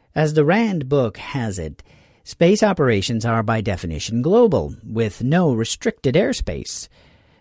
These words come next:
Spacecraft are less maneuverable and take longer to get on station than aircraft, and with a handful of exceptions, space is uncrewed, the domain of robot cameras and transceivers. As far as anyone without a top-secret clearance knows anyway.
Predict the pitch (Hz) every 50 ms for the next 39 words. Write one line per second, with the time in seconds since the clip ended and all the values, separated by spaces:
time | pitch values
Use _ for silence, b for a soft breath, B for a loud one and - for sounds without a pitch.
0 | b _ - - - 165 156 147 - - 151 143 147 180 - - 151 127 120 117
1 | 117 110 104 - - 104 101 104 117 123 110 107 104 101 90 101 110 123 127 117
2 | 110 - - 113 101 117 107 110 120 147 170 175 143 110 104 110 107 - 123 104
3 | 107 104 101 95 90 85 82 - - 120 139 165 156 - 123 98 92 87 80 73
4 | 73 - - 92 92 85 - - 78 65 69 87 117 - - - b b b b
5 | b b b b b b _ - 151 160 185 180 175 170 151 156 143 160 180 202
6 | 220 208 233 202 180 175 - - - 170 156 - - 175 170 165 - - - -
7 | 196 214 214 190 - - - 175 170 165 151 - - 139 135 143 143 139 131 -
8 | - 214 214 202 185 156 123 104 87 - b b b b b b b b b b
9 | b - - 139 131 147 135 131 127 120 117 120 127 135 127 123 117 117 127 123
10 | 117 117 110 107 101 - - 123 113 110 107 107 110 113 113 107 107 107 - -
11 | 120 117 117 107 - - 202 208 196 165 120 92 73 62 - - - b b b
12 | b b b b b b b b - 160 147 - - 208 196 180 160 139 160 156
13 | 156 147 135 127 123 123 120 117 117 113 107 110 113 101 - 123 120 135 135 127
14 | 117 107 - 131 127 120 120 - - 127 117 - 104 - - - 151 131 120 117
15 | 110 - 120 123 165 214 226 185 139 107 98 85 78 71 62 71 92 127 175 208
16 | 214